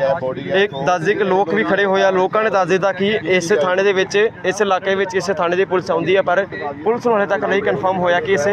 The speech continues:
ਇਲਾਕੇ ਦੇ ਵਿੱਚ ਕਿਹੜੇ ਥਾਣੇ ਦੀ ਪੁਲਿਸ ਆਉਂਦੀ ਹੁੰਦੀ ਹੈ। ਦੱਸ ਦਈਏ ਕਿ ਇਸ ਵਕਤ ਕਾਫੀ ਸਨਸਨੀ ਫੈਲੀ ਹੋਈ ਹੈ, ਇਲਾਕੇ ਹੈ ਪੂਰਾ। ਇਸ ਵਕਤ ਦੱਸ ਦਈਏ ਕਿ ਪੁਲਿਸ ਹੀ ਪੁਲਿਸ ਉਰੇ ਪਹੁੰਚੀ ਹੋਈ ਹੈ ਇਸ ਇਲਾਕੇ ਦੇ ਵਿੱਚ ਤੇ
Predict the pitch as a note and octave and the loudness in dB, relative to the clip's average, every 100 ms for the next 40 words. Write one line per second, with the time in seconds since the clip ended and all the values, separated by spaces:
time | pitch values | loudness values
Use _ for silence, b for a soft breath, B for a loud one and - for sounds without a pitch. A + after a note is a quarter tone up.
0 | A3 - - - F3+ F#3+ A3 A#3+ A3+ - | -2 -6 -12 -4 0 2 2 0 0 0
1 | B3+ C4 A#3 G3+ G3+ G3+ F#3 F3 D3+ D3+ | 0 0 0 2 2 0 0 0 0 -2
2 | C#3 C#3 D#3 D3+ F#3 G3 F#3+ F#3+ G3+ G#3 | -2 0 0 -2 -2 -2 -2 -2 0 0
3 | A3 G3+ - - F#3 G#3 A3 G#3 G3 G3+ | 0 -2 0 2 2 2 0 -2 -2 -2
4 | G#3 G3 F#3+ G#3 G3+ G3+ G3 F3 F3 F3+ | 0 0 2 2 2 2 2 0 0 0
5 | F#3+ F#3+ G#3+ G#3+ - - D#3 D3 F#3+ G#3 | 2 2 0 -8 -12 -10 -10 -4 0 2
6 | G#3 F3 G3 - F#3 D#3 F#3 G3 G#3 A3+ | 0 -2 -4 0 -2 0 -2 0 0 -2
7 | - - - - - G3 G#3+ A3 G#3+ G#3 | -8 -16 -18 -20 -6 -2 -2 0 0 0
8 | G3+ F#3+ G3+ G3 F#3 F#3 F3+ G3+ G3 F#3+ | 0 -2 0 0 0 0 2 2 2 0
9 | F#3+ F3 - F#3+ F3+ - F#3+ G3 | 0 0 0 -2 -2 -2 2 2